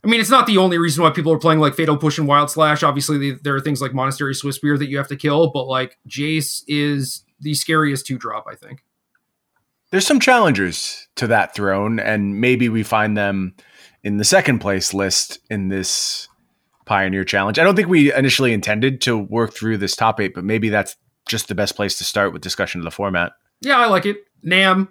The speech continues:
Speaker 1: playing Izzet Phoenix. I was initially pretty low on this deck, and then
Speaker 2: Me
Speaker 1: after
Speaker 2: too.
Speaker 1: after seeing it in action, it's like, okay, yeah, this, this plays out a lot better than I thought it would,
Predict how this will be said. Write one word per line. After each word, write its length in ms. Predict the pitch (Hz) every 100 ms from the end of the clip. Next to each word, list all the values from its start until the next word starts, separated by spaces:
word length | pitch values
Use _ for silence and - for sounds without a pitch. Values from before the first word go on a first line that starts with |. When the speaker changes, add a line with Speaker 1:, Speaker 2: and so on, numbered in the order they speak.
| _
Speaker 1:
playing 640 | - 185 175 175 175 175 180 _ _ _ _ 180
Izzet 220 | 180 196
Phoenix. 720 | 190 175 170 165 - - - -
I 240 | 175 190
was 180 | 190 165
initially 360 | 185 185 196 185
pretty 220 | 190 180
low 220 | 165 165
on 140 | 170
this 140 | 165 -
deck, 360 | 156 156 156
and 140 | 147 156
then 160 | 151
Speaker 2:
Me 80 | 147
Speaker 1:
after 220 | 147 185 247
Speaker 2:
too. 240 | 196 85 - _ _ -
Speaker 1:
after 240 | 196 214 240
seeing 300 | 220 226 226
it 120 | 233
in 200 | 190 190
action, 680 | 156 156 - 214 233 247 - _
it's 220 | 165 170
like, 300 | 185 170 165 - -
okay, 260 | 240 185 170
yeah, 240 | 156 151
this, 220 | 175 202
this 160 | 208 254
plays 260 | 262 240 190
out 180 | 180
a 40 | 165
lot 340 | 139 143 165
better 440 | 143 139 156 151 127
than 340 | 143 139 139
I 160 | 151 139
thought 220 | 147 139
it 100 | 143
would, 340 | 151 151 151